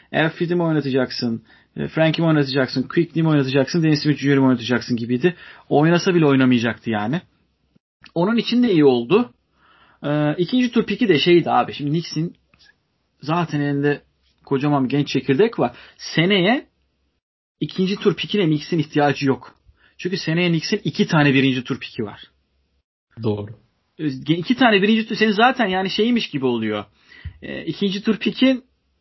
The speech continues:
Speaker 1: şans, en kötü ihtimal otuz yani, anladın mı? Hani otuzuncu sıra. E sen zaten otuzuncu sıradan çekeceksin. Bir de zaten genç çekirdekli takıma üç tane daha genç getirmeye ne gerek var ya?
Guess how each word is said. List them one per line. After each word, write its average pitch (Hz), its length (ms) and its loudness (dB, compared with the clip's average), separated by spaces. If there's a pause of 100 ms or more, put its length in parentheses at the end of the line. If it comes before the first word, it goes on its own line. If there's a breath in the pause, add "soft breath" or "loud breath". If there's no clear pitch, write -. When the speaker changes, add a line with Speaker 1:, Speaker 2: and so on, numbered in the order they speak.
(280)
Speaker 1:
şans, 185 420 0
en 247 200 2
kötü 247 260 -2
ihtimal 254 400 -2 (1040)
otuz 202 360 4
yani, 120 320 -2
anladın 175 340 -4
mı? 139 60 -4
Hani 151 160 -2
otuzuncu 170 380 -6
sıra. 147 320 -4 (1400 soft breath)
E 170 80 2
sen 220 200 0
zaten 262 580 2 (800)
otuzuncu 240 400 -6
sıradan 226 240 -4
çekeceksin. 220 520 -4
Bir 190 100 -2
de 277 100 0
zaten 262 360 2
genç 247 200 -4
çekirdekli 254 380 -8
takıma 240 340 -2
üç 240 220 -6
tane 269 240 2
daha 269 120 4
genç 247 260 -2
getirmeye 254 380 0
ne 220 80 2
gerek 143 320 4
var 120 160 2
ya? 120 220 -8